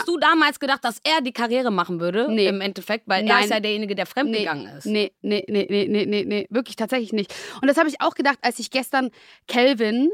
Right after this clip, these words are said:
Speaker 1: Sophie auch wieder, oder halt bei Ex on the Beach ja, äh, dass man Calvin die ganze Zeit sieht, war ich auch so, krass.
Speaker 2: Der kam
Speaker 1: Das
Speaker 2: auch von da.
Speaker 1: Und dass der aber auch noch mal so, dass der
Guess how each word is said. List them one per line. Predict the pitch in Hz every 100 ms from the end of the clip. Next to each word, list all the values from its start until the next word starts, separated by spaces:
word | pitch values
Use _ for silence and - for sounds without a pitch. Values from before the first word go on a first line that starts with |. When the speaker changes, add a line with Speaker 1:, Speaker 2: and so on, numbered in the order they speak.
| 370
Speaker 1:
Sophie | 226 - 233
auch | 196 202
wieder, | 233 208 -
oder | 202
halt | 185 185 -
bei | 190
Ex | 196 -
on | 196
the |
Beach | 190 214
ja, | 220 190 190
äh, | 196 190
dass | 196
man | 196
Calvin | 185 214 208
die | 190
ganze | 196 -
Zeit | 190
sieht, | 214 202
war | 214
ich | -
auch | 226
so, | 240 - - -
krass. | - - 262 247 - - - _ _ -
Speaker 2:
Der | 202
kam | 220 240
Speaker 1:
Das |
Speaker 2:
auch | 330 403
von | - 190 165
da. | 147 139 -
Speaker 1:
Und | 269
dass | 285 294
der | 320 254
aber | 269
auch | 262 277
noch | 277 233
mal | 269 254
so, | 220 240 240 240 226 _ _ _ _ _
dass | - 247
der | 277 233